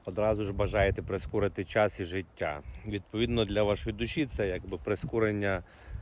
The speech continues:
е, циклу і, відповідно, смерть. Тому,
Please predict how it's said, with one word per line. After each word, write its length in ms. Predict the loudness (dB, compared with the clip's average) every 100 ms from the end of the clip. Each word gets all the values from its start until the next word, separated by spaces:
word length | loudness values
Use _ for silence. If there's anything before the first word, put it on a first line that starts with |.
| -12 -10
е, 120 | -10
циклу 460 | -2 0 2 2 2
і, 400 | 0 -2 -2 -2
відповідно, 560 | -4 -6 -4 -2 0 -4
смерть. 460 | -4 -4 -4 -8 -12 -16 -14 -6
Тому, 420 | -2 0 0 0